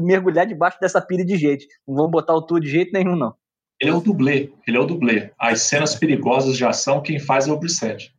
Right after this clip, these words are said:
Speaker 1: Exatamente, é, é quando, <laughs> quando ele tem que pular do avião e,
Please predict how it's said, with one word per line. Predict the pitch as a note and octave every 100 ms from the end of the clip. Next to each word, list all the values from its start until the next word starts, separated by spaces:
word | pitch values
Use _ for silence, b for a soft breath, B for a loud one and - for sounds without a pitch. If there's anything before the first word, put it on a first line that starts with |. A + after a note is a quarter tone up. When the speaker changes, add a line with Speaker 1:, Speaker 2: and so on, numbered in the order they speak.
| _
Speaker 1:
Exatamente, | A3+ - F#3 D3+ D3 D3+
é, | C#3+ C#3+
é | D3
quando, | D#3 F3+
<laughs> | F3 G3+ F3+
quando | F3 F3
ele | E3+
tem | E3 E3
que | -
pular | D#3+ D3
do | D3+
avião | D3+ C3+ C#3+ D#3+ C#3+ C3
e, | C3 C#3